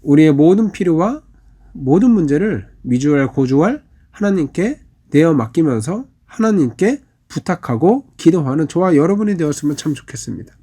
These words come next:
그런가 하면 가장 중요한 거 한 가지가 남아있어요. 이 절 하반절에 뭐라고 합니까? "이름이 거룩히 여김을 받으시오며 나라가 임하옵시며"라고 기록하고 있어요.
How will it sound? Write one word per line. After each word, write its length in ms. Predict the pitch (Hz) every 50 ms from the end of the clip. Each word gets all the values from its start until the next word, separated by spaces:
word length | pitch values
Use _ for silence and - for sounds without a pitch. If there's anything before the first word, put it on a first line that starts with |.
| _ _ _ _ _ _ _ - - _ _ _
그런가 360 | - - 202 240 240 220 202
하면 420 | 185 170 180 202 220 220 175 120 95 101 - - _
가장 320 | - - - - 190 190
중요한 400 | - - 143 147 160 160 151 147
거 60 | 147
한 140 | 139 - 185
가지가 280 | 180 175 160 165 170 170
남아있어요. 600 | 143 104 104 107 104 104 107 - - - - - - _ _ _ _ _ - - _ _ _ _ _ _ _ _
이 120 | 123 123
절 160 | 135 147 147
하반절에 400 | 143 165 175 180 175 165 160 156
뭐라고 320 | 131 120 127 139 143 143 143
합니까? 560 | 131 123 117 110 - 170 185 175 120 90 - - _ _ _ _ _ _ _ _ _ _ _ _ _ _ - _ - - - _ _
"이름이 300 | 131 139 147 147 147 139
거룩히 400 | - 143 131 143 143 - - 151
여김을 320 | 139 131 135 139 139 127
받으시오며 920 | 117 123 120 135 123 - - 135 123 120 120 123 135 160 196 240 285 302 - _ _ _ _ _
나라가 400 | - 110 113 117 123 143 170 - - -
임하옵시며"라고 1000 | 165 180 196 214 220 220 202 - - - 165 156 151 147 143 139 131 127 127 135
기록하고 440 | - - 120 113 113 - 120 120 117
있어요. 400 | 101 - - 135 127 113 113